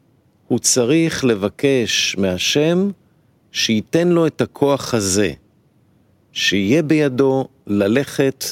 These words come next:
למעלה מדעתו של הגוף. כלומר, אף על פי שהגוף לא מסכים לעבודה זו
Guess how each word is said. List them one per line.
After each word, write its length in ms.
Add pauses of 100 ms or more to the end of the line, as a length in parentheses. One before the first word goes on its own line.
(140)
למעלה 880 (240)
מדעתו 880
של 240
הגוף. 500 (1200)
כלומר, 520 (1080)
אף 260
על 200
פי 220
שהגוף 800 (100)
לא 240
מסכים 840
לעבודה 600
זו 460